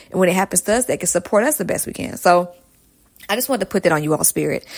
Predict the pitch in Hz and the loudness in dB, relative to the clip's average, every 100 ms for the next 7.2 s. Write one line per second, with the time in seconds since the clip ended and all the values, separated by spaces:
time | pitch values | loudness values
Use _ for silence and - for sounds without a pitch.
0 | - - 226 226 208 240 247 170 208 226 | -18 2 6 6 4 2 2 2 0 0
1 | 214 208 202 185 - 220 - 160 - 196 | -4 -4 -4 -4 -4 -2 -4 -6 -8 -6
2 | 214 - 185 185 180 - 180 233 175 127 | -6 -4 -2 -2 -2 0 0 0 -2 -4
3 | - 247 185 180 226 - 175 147 - 202 | -4 -6 -4 -4 -4 -4 -4 -4 0 2
4 | 202 143 - 160 190 233 233 202 - 247 | 2 0 -2 0 2 2 2 0 2 2
5 | 240 - - - 247 302 285 269 262 240 | 0 -6 -12 -4 0 0 0 2 4 2
6 | - 240 233 311 294 - 240 185 180 170 | 2 0 0 2 2 4 0 4 6 6
7 | - | 4